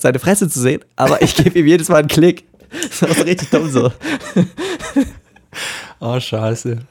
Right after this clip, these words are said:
Speaker 2: Ja, da hat jeder so, äh, seine Geschichte mit YouTube.
Speaker 1: Ja, naja. Ja, ich hab nämlich gehört, deine Mitbewohnerin hat Geburtstag, hast du mir erzählt. Das wollte ich noch
Speaker 2: Ganz
Speaker 1: kurz hier
Speaker 2: genau, ja.
Speaker 1: da-, damit die Plattentauschhörer quasi alle virtuell gratulieren können, beziehungsweise einfach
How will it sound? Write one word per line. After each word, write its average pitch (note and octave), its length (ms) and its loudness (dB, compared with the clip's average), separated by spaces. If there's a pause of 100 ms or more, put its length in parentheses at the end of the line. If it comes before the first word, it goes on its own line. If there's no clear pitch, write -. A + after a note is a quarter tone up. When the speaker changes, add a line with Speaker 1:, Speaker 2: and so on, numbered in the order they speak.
(240)
Speaker 2:
Ja, C#3+ 240 0
da C3 140 2
hat B2+ 140 -2
jeder C3 280 2
so, C3 420 2 (120)
äh, B2+ 360 0
seine B2+ 340 0
Geschichte C3 640 0
mit B2 280 0
YouTube. B2+ 460 0 (300)
Speaker 1:
Ja, C3 360 -2 (600)
naja. B2+ 340 2 (840)
Ja, B2+ 100 2
ich B2+ 60 2
hab E3+ 60 4
nämlich E3+ 200 0
gehört, E3+ 240 4
deine C3+ 500 2
Mitbewohnerin D#3 580 0
hat C#3 100 0
Geburtstag, C#3 380 0
hast G2+ 140 -4
du - 40 -8
mir G#2+ 80 -4
erzählt. G#2 380 -8
Das - 140 -12
wollte A#2 140 -4
ich - 40 -20
noch A#2+ 160 -4
Speaker 2:
Ganz C3 260 0
Speaker 1:
kurz B2+ 60 -6
hier C3 100 0
Speaker 2:
genau, B2+ 220 2
ja. B2+ 320 -2 (100)
Speaker 1:
da-, A#2 140 0
damit B2+ 300 2
die C3+ 100 4
Plattentauschhörer C#3+ 680 2
quasi B2 340 -2
alle B2 220 0
virtuell C3 420 2
gratulieren B2 420 -4
können, C3+ 220 -8
beziehungsweise A#2+ 500 -6
einfach A2+ 280 -6